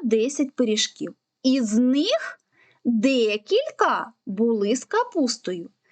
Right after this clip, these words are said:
і чотири пиріжки з горохом. Скільки пиріжків з капустою спекла бабуся? Дітки, про що розповідається в цій задачі? В задачі розповідається про пиріжки.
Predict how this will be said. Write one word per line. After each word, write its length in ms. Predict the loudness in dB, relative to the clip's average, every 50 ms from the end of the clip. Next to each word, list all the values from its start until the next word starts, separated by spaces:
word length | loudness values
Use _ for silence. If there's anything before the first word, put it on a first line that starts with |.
| _ _ -20 -14 -4
і 220 | 0 0 0 0 0
чотири 640 | 2 0 0 0 0 0 0 2 2 2 0 0
пиріжки 720 | 0 -2 -2 -2 0 0 -2 -2 -2 -2 0 0 0 0
з 80 | 0 0
горохом. 760 | -2 0 0 0 2 0 0 -2 -2 -6 _ -14 -14 -14 -14 -18 _ _ -20 -20 -20 -20 -20 -20
Скільки 1000 | -18 -16 -16 -16 -16 _ -4 -2 0 0 2 2 2 2 0 0 -2 -2 -2 -2 -2
пиріжків 760 | 0 0 0 0 2 2 0 0 -2 0 0 0 0 0 -2
з 100 | -4 -6
капустою 920 | -4 -4 -4 -4 -4 -2 -2 0 2 0 0 0 0 0 0 2 0 -2
спекла 560 | -4 -6 -4 -4 -4 -4 -6 -6 -2 -2 0 2
бабуся? 600 | 2 0 0 -2 -4 -8 -8 -6 -8 -8 -10 -14 _ _ -20 -20 -12 -8 -2
Дітки, 340 | 0 0 0 0 -2 -4 -2
про 200 | 0 0 0 0
що 180 | 0 2 2
розповідається 1000 | 2 2 2 0 -2 -2 0 0 2 2 2 2 2 2 2 0 -2 -2 -2 -2
в 60 | -2
цій 300 | -2 -2 -2 0 0 2
задачі? 680 | 2 2 0 0 0 0 -2 -2 -2 -4 -8 -8 -8 -10 -14 _ _ _
В 40 | -6
задачі 560 | -2 0 0 0 2 0 0 0 0 0 0
розповідається 920 | 0 0 -2 -2 -2 -2 -2 0 0 0 2 2 0 0 -2 -2 -2 -2 -2
про 280 | -2 -2 -2 -2 -2 -2
пиріжки. 640 | -2 -2 -2 0 0 -2 -2 -4 -6 -12 -16 -16